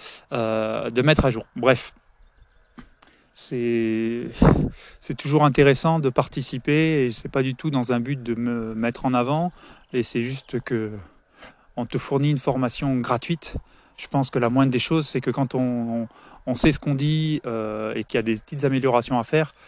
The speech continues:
ça coûte rien de le faire, hein. Dans le pire des cas, ils le lisent pas. Dans le meilleur des cas, ben, ça les aide aussi, quoi. C'est, bref, donc du coup, euh... Euh, voilà, tout ça pour dire que plus je fais, plus je, j'ai envie de faire, que ça bouillonne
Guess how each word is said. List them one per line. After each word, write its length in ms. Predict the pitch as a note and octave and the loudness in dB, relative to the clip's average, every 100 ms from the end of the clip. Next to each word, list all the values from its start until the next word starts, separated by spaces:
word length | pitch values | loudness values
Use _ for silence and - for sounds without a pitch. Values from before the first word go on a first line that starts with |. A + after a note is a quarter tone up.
| - | -20
ça 140 | - C3 | -6 -4
coûte 200 | - C3 | -2 2
rien 180 | C3+ C#3+ | 4 4
de 80 | |
le 60 | C3+ | 4
faire, 260 | - E3 B2+ | 6 4 4
hein. 80 | |
Dans 160 | A#2 A2+ | 2 0
le 240 | A2+ A2+ | 0 0
pire 240 | G#2+ C#3 A#2+ | 0 0 0
des 80 | B2 | 2
cas, 100 | C3+ | 0
ils 60 | |
le 80 | A#2+ | 0
lisent 160 | A#2 - | -4 0
pas. 160 | D#3+ | 2
Dans 100 | D3+ | 2
le 60 | B2+ | 2
meilleur 200 | B2 A2+ | 2 0
des 120 | A2+ | -2
cas, 260 | B2 D3 D3 | 2 4 4
ben, 300 | A#2+ A2 G#2+ - - _ | 2 -4 -8 -18 -20 _
ça 220 | - B2+ | -4 0
les 180 | A#2 A#2 | 2 2
aide 120 | B2 | 2
aussi, 240 | C3+ - C#3+ | 0 -4 -8
quoi. 140 | G#2+ | -10
C'est, 240 | - G#2+ F2+ - _ _ - - - | -12 -16 -18 -20 _ _ -20 -20 4
bref, 280 | D#3+ D#3+ - | 6 6 4
donc 180 | C#3+ C#3 | 2 4
du 120 | D#3 | 2
coup, 300 | F#3+ G#3+ G3 | 4 6 8
euh... 340 | C#3+ C3+ B2+ A#2 - - - - - - - - - - _ - | 8 6 2 0 -8 -10 -16 -20 -16 -14 -14 -14 -16 -18 _ -6
Euh, 100 | C3 | 2
voilà, 320 | C#3+ B2+ C3 - | 6 8 6 0
tout 100 | - | 0
ça 120 | D#3+ | 2
pour 160 | D3+ C#3+ | 4 4
dire 180 | D#3+ - | 4 2
que 120 | C#3 | 0
plus 320 | - E3 F#3 | 0 2 2
je 340 | D3 D3+ D3+ | 2 2 2
fais, 560 | C#3 - - F3+ F#3 F3+ - | -2 -8 2 4 4 2 -2
plus 300 | D#3 E3 D#3 | -4 -2 -2
je, 720 | C3+ B2+ B2 A#2+ A#2 A#2+ A#2 | -2 -2 0 0 0 0 -2
j'ai 140 | A2+ | 0
envie 180 | C3 C3 | -2 -2
de 40 | - | -4
faire, 340 | C#3+ D#3+ - - - - - _ _ _ _ _ _ _ _ - C3 | -4 -4 -8 -20 -20 -20 -20 _ _ _ _ _ _ _ _ -16 -6
que 100 | C3 | -4
ça 200 | - D3 | 0 0
bouillonne 440 | D3 D#3 E3+ F#3 | 4 6 6 6